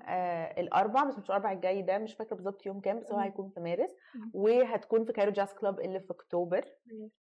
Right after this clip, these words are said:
Speaker 1: وهي فقرة بيعملوها كل فترة اسمها ما يطلبه المستمعون،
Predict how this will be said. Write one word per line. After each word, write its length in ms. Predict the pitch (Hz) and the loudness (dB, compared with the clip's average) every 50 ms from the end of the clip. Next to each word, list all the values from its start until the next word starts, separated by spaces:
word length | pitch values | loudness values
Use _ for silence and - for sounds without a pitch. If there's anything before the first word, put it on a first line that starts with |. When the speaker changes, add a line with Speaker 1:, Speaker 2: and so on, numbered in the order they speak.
| _ _ - | _ _ -10
Speaker 1:
وهي 840 | - 180 175 180 180 175 175 170 170 165 165 147 151 175 214 247 | -4 2 4 4 6 6 6 6 6 6 4 4 4 6 6 6
فقرة 400 | 247 247 254 254 254 254 277 269 | 6 6 6 4 6 6 4 4
بيعملوها 640 | 254 214 220 190 185 190 185 190 220 262 247 254 254 | 6 6 4 4 4 4 4 6 6 6 6 4 2
كل 320 | 247 254 247 240 247 247 240 | 2 2 2 4 4 4 4
فترة 200 | 240 226 247 240 | 4 2 2 2
اسمها 200 | 233 240 240 233 | 2 0 -2 -2
ما 120 | 233 233 | -2 -2
يطلبه 280 | 233 240 233 214 240 233 | 0 2 2 2 2 0
المستمعون، 760 | 226 202 202 - - 180 170 165 151 156 180 214 285 381 | -2 -6 -8 -6 -6 -4 -4 -4 -4 -4 -2 -2 -2 -2